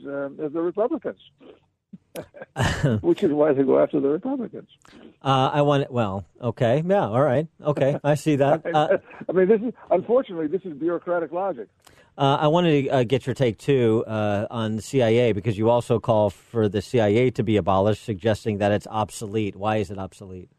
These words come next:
Speaker 1: Uh, <sighs> well, uh, uh, these are two different, two slightly different things. C I A i-, is, um, is the only, uh, when it was formed, it was the only ag-, intelligence agency in the world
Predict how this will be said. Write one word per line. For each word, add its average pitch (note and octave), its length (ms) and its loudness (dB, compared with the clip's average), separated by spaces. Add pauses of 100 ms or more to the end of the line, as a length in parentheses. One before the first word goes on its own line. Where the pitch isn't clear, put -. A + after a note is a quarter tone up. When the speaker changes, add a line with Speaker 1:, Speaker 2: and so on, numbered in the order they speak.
(840)
Speaker 1:
Uh, - 60 -10 (580)
<sighs> - 640 -20
well, D3 260 2
uh, C#3 40 -8
uh, B2+ 440 -4 (160)
these B2+ 180 -6
are C3+ 80 -4
two - 160 -10
different, C3+ 280 -10 (400)
two D3 180 -8
slightly C#3 300 -6
different A2 280 -12
things. G2+ 220 -18 (560)
C F#3+ 140 2
I F#3 80 2
A C3+ 320 0
i-, B2+ 40 -6 (580)
is, B2+ 800 -4
um, A2+ 460 -4 (1500)
is D#4 260 -2 (240)
the D3 240 -4
only, E3+ 400 0
uh, C#3+ 60 -6
when A#2 640 -4
it B2+ 40 2
was A#2 220 -4
formed, C#3+ 260 2
it B2 40 -2
was A2+ 180 -6
the A#2 120 -10
only D#3+ 300 -4
ag-, B2+ 280 -4 (140)
intelligence B2+ 460 -6
agency A#2+ 320 -10
in A#2 80 -20
the G#2+ 60 -8
world A#2+ 380 2